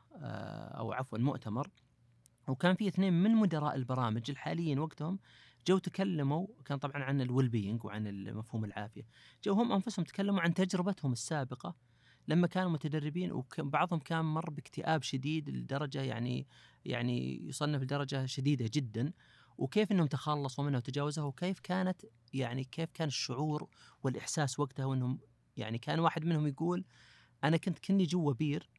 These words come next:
مظلم، ماني قادر أطلع، ولا إني قادر أطلب أصلا حتى المساعدة.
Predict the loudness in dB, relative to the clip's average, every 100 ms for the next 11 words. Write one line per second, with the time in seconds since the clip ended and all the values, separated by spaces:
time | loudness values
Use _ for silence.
0 | _ 0 2 0 -2 -4 _ _ 2 4
1 | 4 2 0 -6 -8 -6 0 2 4 2
2 | 0 0 0 -4 -6 -8 -10 -6 -4 -4
3 | -6 -8 -12